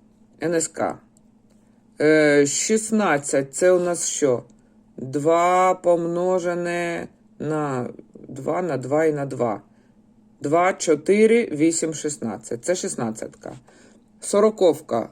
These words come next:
Два це два, два на двадцять. Е, два, два, два і п'ять, здається. Два, два, два це вісім, вісім на п'ять сорок.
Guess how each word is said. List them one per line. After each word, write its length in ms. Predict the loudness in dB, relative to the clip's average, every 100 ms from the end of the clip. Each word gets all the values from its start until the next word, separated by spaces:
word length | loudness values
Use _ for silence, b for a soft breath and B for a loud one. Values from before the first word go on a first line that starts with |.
| -12
Два 640 | -10 -2 2 4 2 0 -2
це 180 | -2
два, 320 | -2 -2 -2 0
два 260 | 2 2
на 140 | 2 -2
двадцять. 680 | -2 -2 -2 -4 -6 -8 -20 _ _ _ _ _ _ _ _ _ _ -8
Е, 600 | -4 -2 -2 -2 -2 -2 -2 -2 -4 -6 -8 -10 -14 -16
два, 800 | -12 -10 -10 0 2 4 2 0
два, 540 | -4 -4 0 2 0
два 600 | -2 -4 0 2 2 -2 -10 _ _
і 160 | -4 -4
п'ять, 440 | -4 -4 -4 -6
здається. 600 | -6 -4 -4 -6 -12 -16 b b _
Два, 260 | -2 0 2
два, 260 | 2 2 2
два 280 | 2 2
це 220 | 2 2 2
вісім, 460 | 2 0 0 -2
вісім 300 | -2 -4 -4
на 100 | -4
п'ять 320 | 0 0 0
сорок. 380 | -2 -2 -2 -4